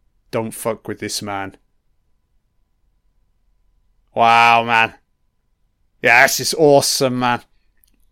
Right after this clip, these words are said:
Very much mirrors the, I used to see, watch these crazy ass Chinese martial art, supernatural.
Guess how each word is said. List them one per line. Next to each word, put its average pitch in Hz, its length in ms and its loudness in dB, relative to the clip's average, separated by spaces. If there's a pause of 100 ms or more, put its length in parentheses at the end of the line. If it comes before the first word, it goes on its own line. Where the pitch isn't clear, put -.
(2000)
Very 190 220 8
much 196 200 4
mirrors 165 540 6
the, 170 140 4
I 185 120 6
used 247 200 0
to 202 60 -4
see, 190 340 -2
watch 170 320 0
these - 180 -4
crazy 185 880 2
ass 160 640 0 (640)
Chinese 165 1200 2
martial 160 880 4
art, 156 540 4
supernatural. 160 1400 0